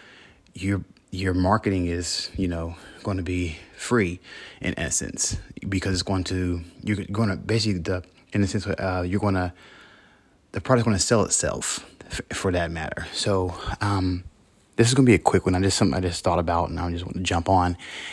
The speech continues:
Um, if you're able to solve problems for people going into your M L M, you're going to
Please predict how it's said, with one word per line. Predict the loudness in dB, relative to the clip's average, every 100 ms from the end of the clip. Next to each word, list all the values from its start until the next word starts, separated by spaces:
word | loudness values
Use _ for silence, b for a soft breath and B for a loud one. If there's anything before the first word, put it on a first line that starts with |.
| B B _
Um, | -2 -2 -2 -4
if | -2 4
you're | 4 6
able | 6 6
to | 6 2
solve | 4 6 6 6 4 0 -10 -14 -10
problems | 0 2 2 0 -6 -6 -6 -8 B B B
for | -4
people | 2 4 4
going | 4 4 4
into | 4 2
your | 2
M | 2 2
L | 4
M, | 4 2 0 -4 B B B
you're | 2 4 4
going | 4 2 2 0
to | -2 -2 -2